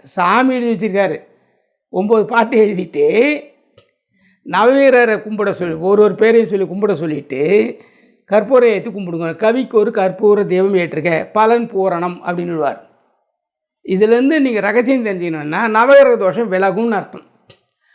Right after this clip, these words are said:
நவகிரகங்களை ஜெயில்ல போட்டாச்சு, நவகிரகங்களை மீட்டு கொண்டு வர்றாங்க. அப்போ கொண்டு வரும்பொழுது அவங்க வந்து நவகிரகங்களை மீட்டு கொண்டு வர்றதுனால நவவீரரை கும்பிடும் பொழுது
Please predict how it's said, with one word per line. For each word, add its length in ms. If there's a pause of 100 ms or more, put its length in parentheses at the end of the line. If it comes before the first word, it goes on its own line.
(140)
நவகிரகங்களை 720
ஜெயில்ல 380
போட்டாச்சு, 560 (500)
நவகிரகங்களை 720
மீட்டு 320
கொண்டு 260
வர்றாங்க. 360 (540)
அப்போ 280
கொண்டு 280
வரும்பொழுது 480
அவங்க 440
வந்து 260
நவகிரகங்களை 720 (160)
மீட்டு 240
கொண்டு 220
வர்றதுனால 380
நவவீரரை 600
கும்பிடும் 420
பொழுது 320